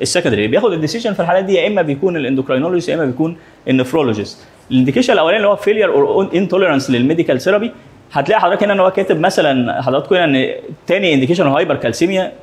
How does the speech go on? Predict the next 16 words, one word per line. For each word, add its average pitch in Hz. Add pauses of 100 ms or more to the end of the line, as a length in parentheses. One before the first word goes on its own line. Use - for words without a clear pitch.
(120)
اللي 131
يحولها 143
على 131
طول 156
لايه؟ 139 (340)
لتيرشري، 131
رغم 123
ان 127
هم 147
حاطينها 156
في 131
الايه؟ 127
في 131
السكندري 147 (500)
هايبر 143
بارا 139